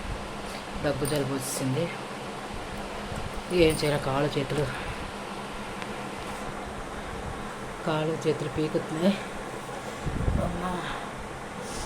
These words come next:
కళ్ళు నొప్పులు అదన్నమాట. నేను మీకు ఒక, అంటే ఇవాళ షూట్ చేయలేదు, మొన్న, మొన్న అంటే శుక్రవారం నాడు,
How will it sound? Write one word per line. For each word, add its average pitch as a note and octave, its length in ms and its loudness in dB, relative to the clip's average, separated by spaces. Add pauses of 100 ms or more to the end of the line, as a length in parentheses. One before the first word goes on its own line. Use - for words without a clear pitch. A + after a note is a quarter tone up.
(420)
కళ్ళు D3 200 4
నొప్పులు D3 480 2 (1600)
అదన్నమాట. D3 600 2 (1600)
నేను E3+ 340 4
మీకు D#3 200 0
ఒక, - 180 0 (580)
అంటే F3+ 460 8 (140)
ఇవాళ F3 260 10
షూట్ E3 260 2
చేయలేదు, D3+ 440 6 (1120)
మొన్న, D#3+ 320 4 (260)
మొన్న D#3+ 200 2
అంటే F3 480 6 (1000)
శుక్రవారం F3 440 10
నాడు, C3+ 400 0